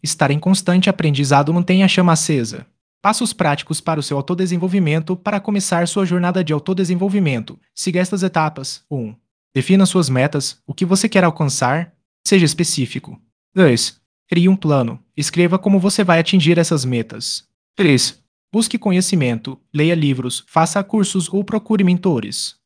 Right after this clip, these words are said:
Quatro. Pratique a autorreflexão, reserve um tempo para pensar sobre suas experiências e aprendizados. Cinco. Celebre suas conquistas, cada passo conta, não importa quão pequeno.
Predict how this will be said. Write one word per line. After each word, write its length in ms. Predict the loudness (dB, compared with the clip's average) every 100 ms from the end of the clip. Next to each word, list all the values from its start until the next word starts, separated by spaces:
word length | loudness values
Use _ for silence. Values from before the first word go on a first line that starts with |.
| _ _
Quatro. 340 | -2 -2 -2 -18 _ _ _ -4
Pratique 460 | -2 -2 -2 -2
a 60 | 0
autorreflexão, 960 | 0 0 -2 -2 -2 -6 -4 -4 -6 -10 _
reserve 420 | -4 -2 0 0
um 80 | -2
tempo 320 | 0 0 -2
para 220 | -2 -2
pensar 400 | -2 -2 0 -2
sobre 280 | -2 -4 -2
suas 260 | -2 -2 -2
experiências 720 | -4 -2 0 0 -2 -4 -6
e 120 | -4 -2
aprendizados. 1040 | -2 -4 -4 -2 -2 -2 -8 -16 -16 -16 _ -4
Cinco. 380 | 4 4 4 -4 -18 _ _ -8
Celebre 360 | 0 2 2 0
suas 240 | 0 -2
conquistas, 720 | -2 -4 -2 -4 -4 -6 -8 _
cada 220 | -2 -2 0
passo 280 | 0 0
conta, 480 | -2 -2 -4 -4 -10 -8
não 180 | -2 0
importa 400 | 0 0 0 -2
quão 200 | -2 -2
pequeno. 640 | -2 -4 -4 -4 -6 -10